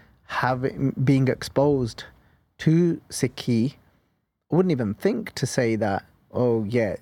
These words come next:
God's given us this," or, "This is a gift of God." And I know that for some people it might come a little bit more natural. And so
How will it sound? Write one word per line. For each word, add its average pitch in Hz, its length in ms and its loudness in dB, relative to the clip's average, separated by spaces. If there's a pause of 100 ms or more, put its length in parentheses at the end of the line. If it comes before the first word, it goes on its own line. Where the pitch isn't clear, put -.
(320)
God's 120 320 0
given 107 360 -2
us 104 140 -6
this," 104 340 -4
or, 107 80 0
"This 107 240 -6
is 104 320 -6 (800)
a 139 60 -2
gift - 340 -2
of 110 180 -4
God." 107 340 0
And 143 140 2
I 147 40 2
know 147 320 2 (520)
that - 180 -2
for 135 120 -2
some 127 220 -2
people 123 260 0
it 110 40 2
might 135 240 0
come 127 160 -2
a 117 40 0
little 110 200 0
bit 117 280 -4
more 113 420 2 (380)
natural. 139 520 0 (1300)
And 147 160 2
so 151 320 2